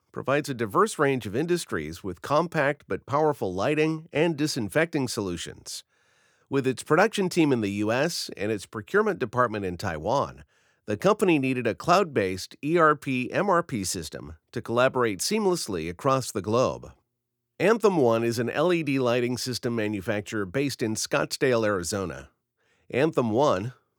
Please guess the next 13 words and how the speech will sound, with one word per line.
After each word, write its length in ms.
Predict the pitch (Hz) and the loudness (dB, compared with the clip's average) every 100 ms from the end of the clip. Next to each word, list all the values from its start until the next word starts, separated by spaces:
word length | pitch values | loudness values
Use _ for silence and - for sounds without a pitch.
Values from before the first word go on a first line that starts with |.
| - | -4
Mark 260 | 95 92 | -2 -2
One, 440 | 110 110 110 107 98 - | -2 0 0 -4 -8 -8
and 220 | 120 165 | -4 0
Mark 260 | 139 104 - | 2 0 0
Two 460 | 170 165 98 98 - | 0 0 0 -4 -10
lighting 400 | - 107 170 185 | -4 0 2 0
systems 600 | 175 - 85 73 57 - - _ _ _ | 0 -4 -6 -10 -10 -12 -14 _ _ _
were 120 | - 151 | 2 2
invented 400 | 135 196 220 165 | 4 4 4 4
by 180 | 123 | 2
Justin 500 | 101 147 156 - 170 | 2 2 0 2 2
Eugene 440 | 143 104 87 120 117 | 2 -2 -4 -2 0
Evans. 580 | 98 78 57 - - | 0 -2 -10 -14 -14